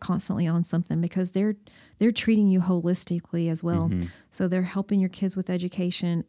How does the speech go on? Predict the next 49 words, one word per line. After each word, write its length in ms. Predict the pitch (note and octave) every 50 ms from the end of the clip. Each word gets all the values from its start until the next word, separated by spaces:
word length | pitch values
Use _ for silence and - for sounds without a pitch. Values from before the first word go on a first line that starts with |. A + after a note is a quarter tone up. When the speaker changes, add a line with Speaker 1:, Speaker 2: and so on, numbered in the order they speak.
| -
Speaker 1:
and 420 | - E3 E3+ F3 F3 F3 F3+ F3 F3
with 160 | F3 F3+ -
being 220 | - F3 E3+ E3
ready 200 | E3+ E3+ E3+ E3+
to 80 | D#3+ E3
go. 320 | - D#3+ D#3+ D#3+ D#3 D#3+ - - - - - _ _ _ -
They're 140 | F3+ F#3+
talking 380 | F#3+ - - G3 F#3+ - F#3 F3+
to 80 | F3 F3
you 320 | E3+ E3+ F3+ F#3+ G3 F#3
about 440 | F3 E3 F3 E3 D#3+ D#3+ D#3 C#3+ - _ _ _ _ _ _ _ _ _ _ _ _ _ _ - - -
physical 340 | F#3+ F3 F3+ F#3 - F#3 F3
fitness 480 | - - G3+ - F#3 F3+ E3+ E3+ -
and 100 | - E3
how 160 | E3+ E3 F3 E3
to 80 | E3+
stay 260 | - - - F3 E3
well 520 | E3 E3 E3 F3 F#3 F#3 F#3 F3+ F3+ E3+ E3+
and 280 | E3+ E3+ E3+ E3+ E3+ -
Speaker 2:
Yeah. 180 | G2+ F#2+ F#2 F#2 -
Speaker 1:
how 120 | - - F3+
to 60 | F#3
stay 180 | F#3 - F#3+ F#3+
spiritually 580 | - - - G3 G3+ G#3 G#3 - - F#3+ F3
well 380 | E3 E3+ F3 F3 F3 F3 F3 E3+
and 140 | E3+ F3 F3+
how 160 | - F#3 F3+
to 80 | F#3
stay 280 | F3+ - - F#3 F3+ F3+
mentally 460 | F3+ F#3 G3 F#3+ - G#3 G3 F#3+ F#3
well 400 | F3 E3+ F3+ F3+ F3+ F3+ F3+ F3 F3
and 240 | F3 E3+ E3+ F3 - - - - - - - - _ _ _ _ _ _
how 340 | - - - - C#3+ D3+
to 280 | D#3+ E3 E3+ F3 F3 F3
handle 460 | F3 - - F#3 F#3 F#3 F3+ F#3 F#3
security 680 | F3 - - G3 - - - G#3 A#3 B3+ B3+ A3+ G#3 G3
situations. 840 | F#3 - F#3+ F3+ - - F3 F3 E3+ E3+ - - F3+ F3 E3+ E3+ E3
Speaker 2:
Mm-hmm. 60 | - E3+
Speaker 1:
And 100 | E3+ E3
so 220 | - - E3 E3
there's 320 | E3 E3+ E3+ F3 F3 -
part 360 | - - - - G3 G3 G3 F#3+
of 160 | F#3+ F3+ F3+
that 300 | F#3 F#3 F#3 E3+ - - -
that's 280 | E3+ E3 - - -
treated 400 | - - - F#3+ F#3+ F#3 F#3 E3+
in 180 | F3 E3+ E3 E3+
that 220 | E3+ E3 E3 -
first 640 | - - - F3 E3+ F3 F3 - - - - - -